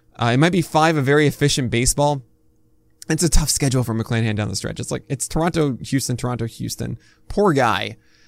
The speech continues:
I, I honestly would say he's gonna be top of questionable there. Uh, Kevin Gausman is gonna be an auto start.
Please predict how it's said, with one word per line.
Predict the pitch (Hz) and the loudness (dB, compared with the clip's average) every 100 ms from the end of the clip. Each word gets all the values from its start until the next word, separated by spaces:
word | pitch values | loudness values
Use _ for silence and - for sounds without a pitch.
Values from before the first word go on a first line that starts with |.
| _ _ _ - | _ _ _ -2
I, | 123 - | 0 2
I | 151 | 4
honestly | 156 170 170 | 4 4 6
would | 160 147 - _ _ | 6 4 0 _ _
say | - 147 143 | -2 2 2
he's | 127 | 2
gonna | 135 | 0
be | 127 | 2
top | 143 107 | 2 0
of | - | -4
questionable | 131 120 117 107 | -2 -2 -2 -2
there. | 113 113 110 | 0 0 0
Uh, | 113 113 113 - | 0 2 0 2
Kevin | 156 143 | 2 4
Gausman | 139 139 147 139 | 4 4 2 0
is | 127 127 117 | 0 -2 -2
gonna | 127 117 | -2 -2
be | 117 | -2
an | 101 | 0
auto | 143 143 | 0 2
start. | - 139 135 | 2 2 0